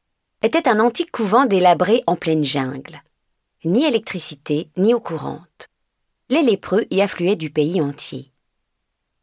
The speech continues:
Dès notre arrivée, Juliette et moi comprîmes qu'il s'agissait de l'antichambre de l'enfer. Tandis que nos parents mettaient la main à la pâte en débarquant du matériel médical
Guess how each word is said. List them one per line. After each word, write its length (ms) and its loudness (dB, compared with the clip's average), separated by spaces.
Dès 100 2
notre 240 0
arrivée, 540 -2
Juliette 420 0
et 60 2
moi 160 4
comprîmes 460 0
qu'il 160 -4
s'agissait 480 0
de 240 2
l'antichambre 880 0
de 80 -2
l'enfer. 720 -8
Tandis 300 0
que 100 0
nos 160 2
parents 380 4
mettaient 280 0
la 160 2
main 160 2
à 80 2
la 140 2
pâte 300 2
en 100 0
débarquant 460 0
du 140 -2
matériel 500 0
médical 600 0